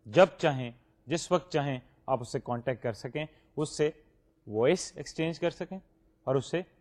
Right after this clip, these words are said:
ڈیٹا ایکسچینج کر سکیں. So this was the first goal that they wanted to accomplish with this new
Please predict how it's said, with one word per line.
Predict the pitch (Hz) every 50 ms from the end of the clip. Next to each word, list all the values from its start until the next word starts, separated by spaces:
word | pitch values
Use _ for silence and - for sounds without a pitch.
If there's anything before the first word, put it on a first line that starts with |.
| _ _ _ -
ڈیٹا | 120 143 135 - 139 113 90 - - -
ایکسچینج | 117 113 - - 117 113 101 -
کر | - 104 98
سکیں. | - - - - - - _ _
So | 127
this | 123 156 160 -
was | 170 165 180 190 - - _ _ _ _ _ _ _ _ _ _ _ _ _ _ _ _ _ -
the | 113 120 113 -
first | 180 190 202 190 - - - - _ _ _ _ _ _ _ _
goal | 120 120 147 151 151 156 156 151 - - - _ _ _ _
that | 117 135 135 127 120
they | 131 147 151 156 147 - - 120 131
wanted | 143 139 160 156 131
to | 151
accomplish | 127 - 139 127 127 123 139 139 139 - -
with | 120 131 123 113
this | 131 127 - -
new | - 123 131 151 170 180 175 151